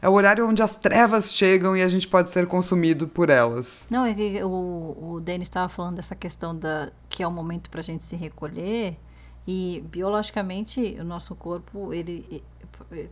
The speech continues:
Speaker 2: parece que existe uma programação pra gente realmente dormir à noite. As pessoas que precisam, por algum motivo, trabalhar à noite e dormir de dia, podem ter algumas, alguns problemas de saúde aí, ou precisam acompanhar bem essa questão, é,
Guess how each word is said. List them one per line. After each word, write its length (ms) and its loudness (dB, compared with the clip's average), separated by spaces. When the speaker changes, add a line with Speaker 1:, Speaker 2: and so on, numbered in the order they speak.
Speaker 2:
parece 260 -14
que 60 -10
existe 220 -14
uma 160 -10
programação 680 -4
pra 120 -8
gente 240 -6
realmente 380 -6
dormir 300 -6
à 60 -4
noite. 280 -8
As 80 -12
pessoas 420 -8
que 140 -8
precisam, 640 -4
por 180 -10
algum 220 -8
motivo, 560 -10
trabalhar 640 -2
à 60 -2
noite 240 -8
e 60 -10
dormir 380 -6
de 140 -8
dia, 480 -6
podem 320 -4
ter 200 -6
algumas, 840 -8
alguns 320 -10
problemas 580 -2
de 120 -6
saúde 520 -8
aí, 140 -10
ou 60 -14
precisam 420 -6
acompanhar 720 -6
bem 440 -6
essa 160 -10
questão, 680 -12
é, 360 -12